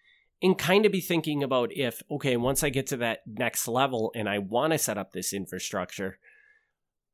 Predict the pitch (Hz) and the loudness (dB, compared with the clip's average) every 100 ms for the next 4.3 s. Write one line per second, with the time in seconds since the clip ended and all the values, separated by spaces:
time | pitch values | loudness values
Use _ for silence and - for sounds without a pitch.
0 | _ _ _ - 120 151 180 135 131 139 | _ _ _ -12 2 4 4 2 2 2
1 | 123 135 113 117 110 110 107 110 101 95 | 2 0 -4 -4 0 -2 -2 -4 -4 -6
2 | 101 95 - 95 95 87 - _ _ _ | -8 -6 -6 -4 -4 -6 -10 _ _ _
3 | _ _ _ _ _ _ _ _ - 120 | _ _ _ _ _ _ _ _ -2 0
4 | 95 101 | -2 -4